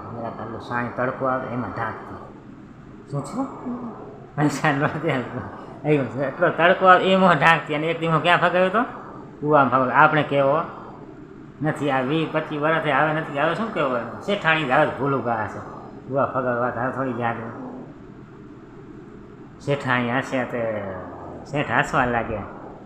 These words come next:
દાંત કાઢ્યા. શેઠે શું કીધું? દાંત કાઢ્યા. "કાલ તો અહીં જા દ્યો."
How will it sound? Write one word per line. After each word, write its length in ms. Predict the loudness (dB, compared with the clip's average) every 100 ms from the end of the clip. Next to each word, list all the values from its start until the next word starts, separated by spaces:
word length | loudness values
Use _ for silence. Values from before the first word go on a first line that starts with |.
| 2
દાંત 200 | 4 4 2
કાઢ્યા. 280 | 0 0
શેઠે 240 | -4 -4 -2
શું 120 | -2
કીધું? 220 | -2 -4 -6 -12 -14 -16 -18 -16 0
દાંત 200 | 4 4 4
કાઢ્યા. 280 | 0 0 -2 -8 -12 -6 4
"કાલ 240 | 6 4
તો 80 | 2
અહીં 160 | -4
જા 180 | 0 0
દ્યો." 160 | 2